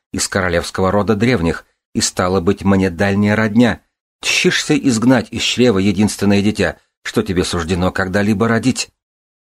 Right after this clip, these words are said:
Маргейна судорожно сглотнула. С трудом поднялась на ноги, стыдясь перепачканных землей рук и полуочищенных корешков в ладони,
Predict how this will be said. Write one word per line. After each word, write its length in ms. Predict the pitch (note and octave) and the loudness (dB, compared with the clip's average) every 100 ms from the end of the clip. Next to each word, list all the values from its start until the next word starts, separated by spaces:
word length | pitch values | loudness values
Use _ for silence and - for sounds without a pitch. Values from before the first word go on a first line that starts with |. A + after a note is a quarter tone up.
| - | -10
Маргейна 800 | C#2 C2+ C2 F#2+ G2+ F#2 D#2+ - _ _ _ _ | -4 -4 -2 0 2 2 0 -6 _ _ _ _
судорожно 720 | - - A#3+ F#3 G#3 G2 G2 | -4 -2 0 2 2 0 -2
сглотнула. 720 | F2 E2 F#2+ - G#2+ D2+ D#2+ - _ _ _ _ - | -4 -4 -6 -2 -2 -2 -6 -8 _ _ _ _ -12
С 120 | - | -8
трудом 360 | D2 C#2+ F#2 D2+ | -6 -2 -2 -2
поднялась 500 | D#2 D#2 E2+ E2+ - | -4 -2 -2 -2 -2
на 160 | G2+ | 0
ноги, 320 | E2 D2+ C#2+ _ - | -2 -4 -8 _ -16
стыдясь 440 | - F#2+ E2+ D#2+ | -8 -4 -2 -4
перепачканных 680 | - E2 - D#2+ - F2 F2 | -4 -8 -4 -4 -4 -4 -2
землей 340 | D2+ F2 F2+ F#2 | -2 0 2 2
рук 300 | G#2+ G#2 - _ _ | 2 0 -8 _ _
и 100 | G2+ | -6
полуочищенных 680 | - G#2 G2 - - A2 G2+ | 0 2 2 0 -2 0 -2
корешков 500 | - G#2 - C3+ - | 0 -2 0 -2 -2
в 40 | D#2+ | -4
ладони, 440 | D#2 F2 D#2+ | 0 0 0